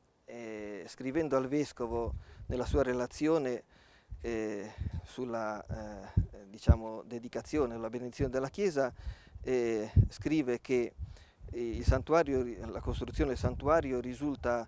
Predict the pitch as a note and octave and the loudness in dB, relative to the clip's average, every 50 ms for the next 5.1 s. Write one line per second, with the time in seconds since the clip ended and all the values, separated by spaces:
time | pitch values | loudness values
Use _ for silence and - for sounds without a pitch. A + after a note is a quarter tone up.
0 | - - - - C3+ C#3+ C#3 C3 - C#3 C#3 C#3 - - D3 C3 - - - C#3 | -8 -10 -4 0 2 2 2 2 2 4 6 6 6 6 6 6 8 10 10 10
1 | D3 - - - - - - - - - - - - - - - - - - C3 | 8 8 8 10 12 12 12 12 12 12 12 12 12 12 12 12 10 10 8 8
2 | C3+ C3+ - C3 - - - - - C#3+ D#3+ - - - - - - - - - | 6 6 10 12 12 12 12 10 8 6 6 6 4 2 -2 -16 -20 -20 -20 -12
3 | - C3+ D#3+ F#3 F3+ E3+ D#3 C3 - - F#3 F3+ E3 C#3 C3 C3 C#3 D3 D3 - | 0 4 4 6 6 4 2 0 0 2 2 2 2 2 0 2 2 2 4 2
4 | - C3 B2+ - - C3+ B2+ B2 B2+ A#2+ B2+ C3 C#3 D#3 C#3+ A#2+ A#2 A2+ A2 G#2+ | 0 -2 -4 -4 -4 -4 -2 -2 -2 0 0 0 2 2 2 2 0 -4 -8 -12
5 | - | -14